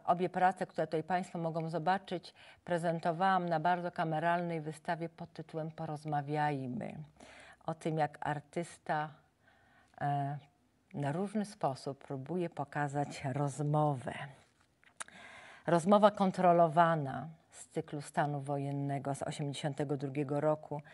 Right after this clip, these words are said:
pokazuje, jak można, w cudzysłowie oczywiście, rozmawiać.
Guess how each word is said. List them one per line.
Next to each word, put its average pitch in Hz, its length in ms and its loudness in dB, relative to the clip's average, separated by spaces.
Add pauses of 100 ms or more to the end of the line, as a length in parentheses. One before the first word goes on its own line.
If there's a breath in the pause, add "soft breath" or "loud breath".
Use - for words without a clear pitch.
(440 loud breath)
pokazuje, 175 680 2 (140)
jak 190 200 -2
można, 156 460 0 (100)
w - 60 -20
cudzysłowie 147 760 -4
oczywiście, 135 580 -8
rozmawiać. 135 840 -8